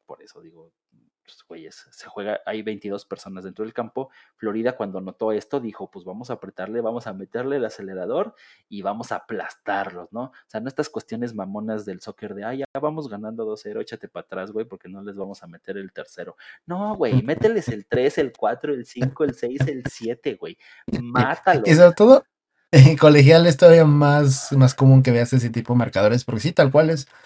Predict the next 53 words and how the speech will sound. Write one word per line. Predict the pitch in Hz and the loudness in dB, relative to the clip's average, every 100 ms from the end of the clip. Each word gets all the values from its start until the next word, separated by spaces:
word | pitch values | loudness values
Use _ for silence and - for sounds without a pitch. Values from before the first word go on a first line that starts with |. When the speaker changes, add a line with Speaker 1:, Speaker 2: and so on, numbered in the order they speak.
| _ | _
Speaker 2:
pues, | - | -10
si | 107 | -2
no | 131 | 0
está | - | 2
metiendo | 233 190 202 208 | 2 2 0 4
las | 139 | 6
manos, | 131 175 220 | 6 6 4
yo | 175 | 0
sigo | 190 156 | 0 0
haciendo | 170 170 | 0 0
mi | 120 | 0
chamba. | - 262 277 | 0 0 0
Speaker 1:
Claro, | 92 - 135 202 240 165 - | 0 -2 -2 0 0 0 -2
Speaker 2:
Y | 113 98 101 | -2 0 2
por | 110 | 2
eso | 120 | 2
Speaker 1:
claro. | 143 147 | 6 6
Speaker 2:
no | 147 | 6
ves | 156 | 4
marcadores. | 151 131 127 160 - _ _ _ _ _ - | 4 4 4 4 0 _ _ _ _ _ -4
E-, | 151 - | -4 0
este | 147 175 | 0 2
pobre | 160 165 170 | 4 4 4
coach, | 143 165 160 - | 6 4 4 -10
no | 143 117 | -10 -4
me | 123 | -2
acuerdo | 131 131 | 0 2
ahorita | 131 127 | 2 2
de | 135 | 2
la | |
universidad, | 120 107 104 127 131 | 4 0 2 2 4
que | 120 | 2
le | 113 | 0
metieron | 107 123 127 143 | 0 2 2 2
setenta | 135 104 113 123 135 110 | 0 -2 2 4 4 2
siete, | - 110 104 151 214 - | -2 -4 -4 -6 -8 -6
el | 120 | -6
pobre | - 117 | -2 -4
también | 131 107 120 | -2 -2 -2
terminó | 120 110 110 123 | -2 0 0 2
llorando | 123 117 123 | 2 4 2
en | 120 | 2
la | 107 | 0
banca | 104 113 123 | -2 -2 -2
de | 113 | -2
la | 101 98 | -4 -6
madriza | 92 98 95 101 107 131 | -8 -10 -10 -8 -6 -4
que | |
le | 95 | -6
pusieron, | 87 95 90 101 - | -8 -10 -8 -6 -4
Speaker 1:
Ah. | - | -6
Speaker 2:
pero, | 98 82 | -8 -10
pues, | 76 - | -12 -14